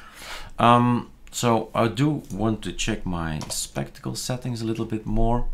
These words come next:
What can I do more? So tools, open screenshot folder, print record screen. We can do that like that.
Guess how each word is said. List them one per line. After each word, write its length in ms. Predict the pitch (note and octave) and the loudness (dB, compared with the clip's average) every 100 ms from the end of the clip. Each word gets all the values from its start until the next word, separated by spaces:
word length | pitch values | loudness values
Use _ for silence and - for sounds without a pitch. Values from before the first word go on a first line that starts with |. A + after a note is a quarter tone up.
| - | -4
What 180 | F#2+ F#2 | -6 -6
can 140 | G2 | -4
I 80 | F#2+ | -4
do 180 | F2+ F2 | -4 -6
more? 480 | D#2+ F#2 A#2+ C#3 C#3+ - - - - - - | -4 -4 -2 -4 -6 -14 -20 -20 -20 -20 -16
So 300 | - - G#2+ - - | -8 -4 -4 -6 -4
tools, 520 | C3+ C3+ D3 - - | -2 0 -2 -4 -6
open 300 | A2+ A2+ F#2+ | -4 -4 -4
screenshot 520 | F2+ - B2 A#2 A#2 | -6 -6 -4 -4 -8
folder, 460 | - - A#2 A#2 A2+ | -10 -8 -4 -4 -6
print 440 | - A2 G2 F2+ - | -6 -4 -4 -4 -6
record 460 | F#2 - F2 E2 | -8 -6 -8 -6
screen. 560 | - - A2+ B2 C#3 C#3 | -8 -6 -4 -2 -2 -4
We 80 | - | -8
can 220 | - E2+ | -8 -6
do 140 | E2 | -6
that 180 | E2 D#2+ | -8 -8
like 220 | D2 D#2+ | -8 -8
that. 400 | F#2+ A#2 C#3 - | -6 -6 -6 -12